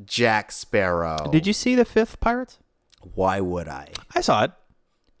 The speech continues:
Speaker 2: It's
Speaker 1: Why did you?
Speaker 2: I, I was curious, mostly. There's some fun stuff in it. I think, I actually think Bardem is a lot of fun in it.
Speaker 1: Okay.
Speaker 2: And some of the effects are good.
Speaker 1: Yeah.
Speaker 2: It's weird how, like, after three, I feel like after three, Disney went,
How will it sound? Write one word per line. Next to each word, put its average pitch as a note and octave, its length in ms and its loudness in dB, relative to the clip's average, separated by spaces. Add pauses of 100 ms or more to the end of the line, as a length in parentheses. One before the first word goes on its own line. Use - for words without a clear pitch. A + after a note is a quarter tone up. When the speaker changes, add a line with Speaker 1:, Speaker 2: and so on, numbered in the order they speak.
(100)
Speaker 2:
It's C3 220 2
Speaker 1:
Why A2+ 260 4
did G#2 280 -2
you? D2+ 240 -8
Speaker 2:
I, A3+ 420 2
I A3+ 80 4
was A3 100 2
curious, E3 520 2
mostly. E3+ 400 2 (200)
There's D4 140 4
some F4+ 120 0
fun D#3 120 4
stuff A#2 220 2
in B2+ 80 0
it. F3 100 -2 (400)
I E3+ 80 4
think, C4 180 2
I F#3 80 0
actually A3 180 -2
think F#3 140 -2
Bardem C#3+ 300 2
is B2 60 -2
a B2 40 2
lot A2+ 140 2
of G#2 60 -8
fun G#2 160 -4
in - 80 -10
it. B2+ 100 -12 (520)
Speaker 1:
Okay. A2 240 2
Speaker 2:
And D#2 100 2
some F#3 80 2
of F#3+ 40 0
the A2+ 40 6
effects A#2+ 240 0
are A#2 40 -4
good. A2 240 2 (240)
Speaker 1:
Yeah. F#3 200 2
Speaker 2:
It's F#3 140 4
weird A#3+ 320 2
how, D#3 180 2
like, C#3 240 2
after C3+ 320 2
three, A#2+ 600 2 (500)
I B2+ 80 -4
feel F3 120 2
like F3 120 4
after D3 200 2
three, C3 300 0
Disney B2 320 2
went, A2 340 2